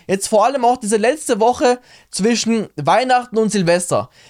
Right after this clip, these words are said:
Die meisten Menschen haben da nur pausiert, weil sie sich dachten, „Ja, ich hatte so ein hartes Jahr, jetzt brauche ich mal Pause.“ Dein Jahr war nichts, glaub mir,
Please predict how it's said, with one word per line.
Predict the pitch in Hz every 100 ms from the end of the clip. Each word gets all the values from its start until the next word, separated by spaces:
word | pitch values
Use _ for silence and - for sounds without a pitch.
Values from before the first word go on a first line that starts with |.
| _ 156
Die |
meisten | 175 214 302 339 - 254
Menschen | 254 220 196
haben | 185 208
da |
nur | 208 254 254
pausiert, | 226 180 165 147 127
weil | 151
sie | 185
sich | 190
dachten, | 208 208 180
„Ja, | 165 190 208 - - -
ich | 170
hatte | 175
so | 156 196
ein | 175
hartes | 160 185 185 156
Jahr, | 165 170 170 - - 113 175
jetzt | 160
brauche | 185 208 220
ich |
mal | 190 175
Pause.“ | 156 160 135 120 - _ _ _ _ _
Dein | 135 135
Jahr | 143
war | 147
nichts, | 139 139 - -
glaub | 123 135
mir, | 107